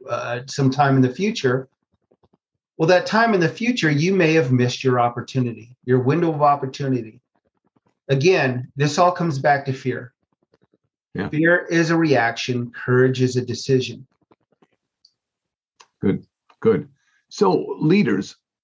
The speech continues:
Speaker 2: whatever level of the organization you are at, or even emerging or aspiring leaders,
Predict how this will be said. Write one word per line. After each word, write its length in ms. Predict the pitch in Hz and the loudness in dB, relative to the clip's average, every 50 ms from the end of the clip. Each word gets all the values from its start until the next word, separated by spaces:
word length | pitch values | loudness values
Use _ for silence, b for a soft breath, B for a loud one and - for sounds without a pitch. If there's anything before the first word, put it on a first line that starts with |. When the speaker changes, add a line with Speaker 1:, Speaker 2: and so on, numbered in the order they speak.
| _ _ _ _ | _ _ _ _
Speaker 2:
whatever 320 | - 120 127 143 147 160 | 0 2 2 4 4 4
level 500 | 156 151 151 143 139 151 139 - - - | 4 4 4 2 2 2 2 0 -2 -2
of 160 | - 117 120 | -4 -2 0
the 80 | 120 123 | 0 0
organization 560 | 117 117 113 107 101 123 123 120 - - 113 117 | 0 2 0 0 0 0 -2 -2 -2 -6 -8 -4
you 160 | 117 113 110 | -2 0 0
are 80 | 107 | 0
at, 200 | 104 104 117 110 | 0 -2 -4 -4
or 80 | 104 98 | -4 -4
even 220 | 95 110 104 104 101 | -4 -4 -4 -2 -2
emerging 640 | 95 95 98 104 120 139 147 143 143 170 156 160 143 | -2 -2 0 2 4 2 2 2 0 -6 -6 -4 -4
or 140 | 113 87 87 | -6 -6 -6
aspiring 1080 | 87 - - - - - _ - 120 139 147 151 151 151 151 151 156 160 151 147 - _ _ _ _ _ _ _ | -8 -10 -12 -16 -20 -14 _ -2 0 2 4 4 4 4 2 2 0 -2 -6 -8 -10 _ _ _ _ _ _ _
leaders, 360 | 95 123 131 123 117 139 - | 0 0 2 2 0 -2 -4